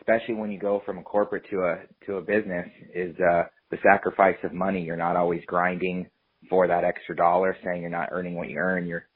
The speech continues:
you're kind of have more of a pride situation, knowing that, "Hey, I'm not lear-, earning as much money now, but I love what I do."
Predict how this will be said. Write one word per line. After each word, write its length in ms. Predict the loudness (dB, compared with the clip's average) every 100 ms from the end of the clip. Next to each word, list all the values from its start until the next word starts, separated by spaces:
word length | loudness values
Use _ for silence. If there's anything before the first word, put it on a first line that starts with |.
| -2
you're 100 | -2
kind 260 | 2 2
of 120 | 2 -2 -12 _
have 300 | 0 4 4
more 240 | 6 2 2
of 80 |
a 20 | 0
pride 460 | 0 4 4 2 -2
situation, 720 | -16 -8 -6 -4 -6 -10 -8
knowing 320 | -4 -2 -2 -4
that, 120 | -4
"Hey, 220 | 0 2 2
I'm 140 | 2
not 260 | 0 0 0
lear-, 220 | 0 -2 -4
earning 260 | -2 -2 -2
as 80 | -2
much 160 | -2 2
money 260 | 2 4 4
now, 520 | 6 6 6 2 -2 _ _ _ -2
but 80 | 2
I 100 | 2
love 240 | 2 0
what 140 | 0 -6
I 100 | -6
do." 280 | -6 -8